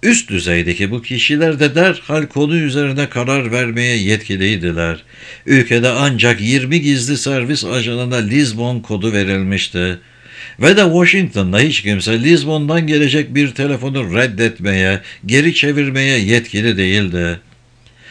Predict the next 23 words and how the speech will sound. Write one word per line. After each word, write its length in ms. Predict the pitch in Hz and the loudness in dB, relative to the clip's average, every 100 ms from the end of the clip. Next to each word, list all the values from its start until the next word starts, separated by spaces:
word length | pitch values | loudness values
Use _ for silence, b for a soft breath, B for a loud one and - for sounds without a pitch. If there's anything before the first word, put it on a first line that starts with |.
| B B B | B B B
Öte 260 | 156 226 | 0 4
yandan 540 | 196 85 82 101 101 107 | 2 2 0 2 2 4
Lisbon'u 500 | 156 175 165 175 170 | 4 4 2 2 2
kötüye 440 | 151 151 160 170 | 0 -2 2 2
kullanma 680 | 165 - 156 147 151 135 151 | 0 -2 0 0 0 0 0
da 180 | 101 107 | 0 0
bu 160 | 131 143 | 2 2
işi 200 | 117 147 | 2 0
yapanın 460 | 95 107 117 120 | 0 -2 -4 -2
başına 460 | 95 85 95 107 92 | -2 -2 -2 -2 0
büyük 280 | 123 156 - | 0 0 -2
sıkıntılar 560 | 117 131 117 131 143 | -4 -4 -4 -4 -2
açardı. 760 | 139 92 95 95 87 87 87 85 B B B | -2 -2 0 0 0 -2 -2 -4 B B B
Scofield 800 | - - 95 104 95 98 98 87 | -8 -4 -2 -2 0 0 0 -2
listedeki 640 | 117 - 104 101 104 95 | -2 -2 -2 -2 -2 0
beş 260 | 123 123 - - | 0 2 0 -2
ada 280 | 107 110 | -2 -2
ve 160 | 104 104 | -2 -4
bunların 500 | 120 123 120 135 113 | -4 -4 -2 -2 -2
rütbelerine 720 | 120 143 110 110 101 98 98 | -2 -2 -2 -2 -2 -2 -2
baktı. 600 | 92 92 - - 87 82 B B B B B B - | -2 -4 -6 -4 -4 -4 B B B B B B -2
Dışişleri 640 | 160 - 143 - 123 127 | 2 2 2 0 2 2
Bakanı, 540 | 113 101 104 95 90 | 2 0 0 0 -2